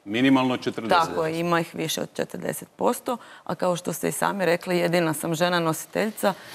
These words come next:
Speaker 2: Dakle, e, naša stranka, stranka, e, tri šest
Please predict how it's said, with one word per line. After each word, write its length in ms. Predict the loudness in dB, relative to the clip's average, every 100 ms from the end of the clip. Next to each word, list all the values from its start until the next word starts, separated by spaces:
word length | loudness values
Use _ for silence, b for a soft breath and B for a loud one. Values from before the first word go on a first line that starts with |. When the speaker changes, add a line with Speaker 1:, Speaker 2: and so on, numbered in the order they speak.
| B B -10
Speaker 2:
Dakle, 580 | 4 4 4 2 4 4
e, 100 | 4 0 B -16 -14 -6 0 2 4 4 4
naša 400 | 4 4 0 -2
stranka, 600 | -2 2 2 2 0 -4
stranka, 840 | 0 0 0 2 2 2 2 0 0
e, 100 | -2
tri 260 | 0 0 2
šest 300 | 2 0